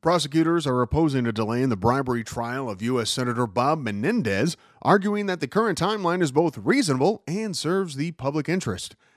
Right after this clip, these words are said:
In contrast, Menendez's defense team is seeking a postponement, citing the case's complexity and the necessity to examine over six point seven million documents. Senator Menendez, along with his wife, faces charges of bribery to which they have pleaded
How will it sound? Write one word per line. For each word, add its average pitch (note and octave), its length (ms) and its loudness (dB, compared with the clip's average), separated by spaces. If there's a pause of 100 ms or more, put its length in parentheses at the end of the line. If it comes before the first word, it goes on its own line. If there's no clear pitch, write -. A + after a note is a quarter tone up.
(180)
In D3+ 180 0
contrast, C#3 600 0
Menendez's B2+ 640 0
defense C#3+ 380 -4
team B2 180 -2
is A#2 140 -2
seeking D3 320 -2
a A#2 100 -4
postponement, C3 840 -2 (280)
citing E3+ 340 0
the D3 80 -2
case's D3 340 -4
complexity B2 680 0
and B2+ 160 -2
the A#2 40 0
necessity B2+ 600 -2
to A#2+ 140 -2
examine A#2+ 440 -2
over A2+ 180 -4
six G#3 260 -6
point C#3+ 280 -6
seven D#3+ 440 -2
million D3 640 0
documents. D#3 680 -4 (720)
Senator D3+ 460 2
Menendez, B2 560 -2
along B2 240 2
with A2+ 160 -4
his G2+ 180 -6
wife, G#2 440 -4 (260)
faces C#3+ 420 0
charges C#3+ 380 -2
of G#2+ 80 -4
bribery A#2+ 520 2
to - 100 -8
which B2+ 200 -2
they C#3+ 120 -2
have B2 180 -6
pleaded B2 380 -4